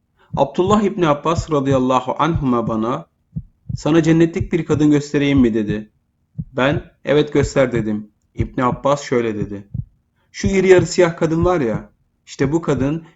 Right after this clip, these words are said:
bir gün Nebi sallallahu aleyhi ve selleme geldi ve beni sarı tutuyor ve üstüm başım açılıyor.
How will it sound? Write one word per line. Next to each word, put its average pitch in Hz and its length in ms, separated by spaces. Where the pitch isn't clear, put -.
bir 180 120
gün 175 200
Nebi 156 220
sallallahu 156 640
aleyhi 127 200
ve 117 60
selleme 113 380
geldi 113 560
ve 131 120
beni 151 140
sarı 143 320
tutuyor 135 580
ve 123 60
üstüm 131 320
başım 127 260
açılıyor. 104 480